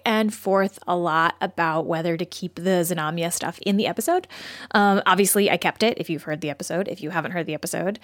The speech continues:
um, I don't know. It's in there. <laughs> You can go listen.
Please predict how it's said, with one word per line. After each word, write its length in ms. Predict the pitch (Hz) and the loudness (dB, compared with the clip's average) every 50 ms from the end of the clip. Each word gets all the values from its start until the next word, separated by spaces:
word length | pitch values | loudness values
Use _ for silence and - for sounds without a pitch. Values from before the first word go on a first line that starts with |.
| - - - - - _ - | -16 -18 -18 -18 -14 _ 2
um, 460 | 180 165 165 170 151 139 143 165 - - _ _ _ _ _ _ _ _ - _ _ _ _ _ _ | 4 4 4 2 0 -4 -8 -10 -10 -14 _ _ _ _ _ _ _ _ -20 _ _ _ _ _ _
I 120 | - - 156 | 2 2 4
don't 100 | 160 160 | 4 4
know. 160 | 165 202 233 - | 4 4 4 2
It's 100 | 233 196 | 2 2
in 120 | 214 196 196 | 4 4 6
there. 200 | 208 254 349 370 | 6 6 6 6
<laughs> 320 | 359 302 285 285 294 285 | 4 4 2 2 2 4
You 220 | 262 381 370 320 | 6 6 6 6
can 100 | 294 311 | 6 6
go 180 | 285 381 339 277 | 6 8 8 8
listen. 340 | 262 - - 311 349 349 | 8 8 6 6 4 4